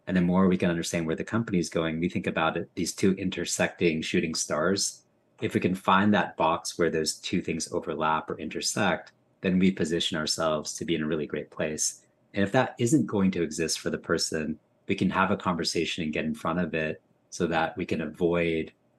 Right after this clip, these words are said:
any potential, as much as we can, normal conversations that happen when companies scale. So we're really thinking about how do you get in front of those things and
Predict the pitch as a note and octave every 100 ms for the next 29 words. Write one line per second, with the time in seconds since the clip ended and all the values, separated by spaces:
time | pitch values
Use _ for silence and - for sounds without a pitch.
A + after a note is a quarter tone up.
0 | _ _ F#2+ F#2 F2 F2+ F2+ F2 - E2
1 | D#2+ D#2 D#2 - G2 F2+ - E2+ D#2 -
2 | E2 E2 E2 D2+ - _ - G2+ D#3 C3
3 | - F#2 F2+ F#2+ E2+ - E2 D2+ F2 F2+
4 | E2+ - - F2 D#2 - E2 D#2+ - -
5 | F#2 F2+ A2+ A2+ G#2+ F#2+ E2+ D#2+ D#2+ F#2
6 | F2+ E2 E2+ D#2 D#2 E2+ D#2+ D#2 D#2 -
7 | E2 D#2+ D#2 D#2